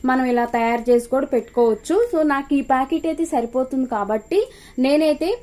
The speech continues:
ఇప్పుడు పది అయిందండి, పది గంటలకు కలుపుకొని సాయంత్రం, ఉమ్, ఫైవ్ థర్టీ లేదా ఫోర్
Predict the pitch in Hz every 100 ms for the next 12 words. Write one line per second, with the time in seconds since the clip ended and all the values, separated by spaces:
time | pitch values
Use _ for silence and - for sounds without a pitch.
0 | - 233 254 262 233 240 269 277 254 247
1 | 392 277 233 247 247 285 311 262 233 -
2 | 254 262 359 - 269 240 254 247 294 415
3 | - 247 240 233 233 226 247 233 233 226
4 | 247 254 - 233 240 254 262 254